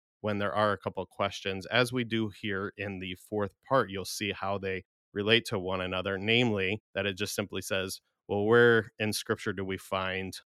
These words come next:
what answer we just gave to that question?" So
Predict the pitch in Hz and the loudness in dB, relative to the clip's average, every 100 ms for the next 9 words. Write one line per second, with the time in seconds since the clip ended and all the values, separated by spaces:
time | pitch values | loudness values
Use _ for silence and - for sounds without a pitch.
0 | _ 98 98 101 98 - 95 92 90 92 | _ -6 -6 -4 -4 -2 -4 -4 -6 -6
1 | - 92 87 - 82 76 - 90 - 87 | -6 -6 -6 -8 -10 -10 -8 -8 -8 -8
2 | - 107 | 0 0